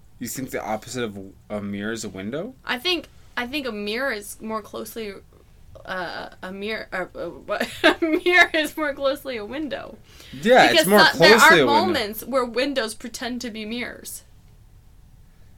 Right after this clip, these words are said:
Speaker 1: And, okay.
Speaker 2: 'Cause I think a door is an opposite of a wall.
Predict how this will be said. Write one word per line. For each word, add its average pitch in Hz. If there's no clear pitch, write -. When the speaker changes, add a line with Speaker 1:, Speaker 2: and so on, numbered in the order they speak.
Speaker 1:
And, 113
okay. 104
Speaker 2:
'Cause 262
I 262
think 302
a 233
door 262
is 214
an 208
opposite 202
of 180
a 175
wall. 180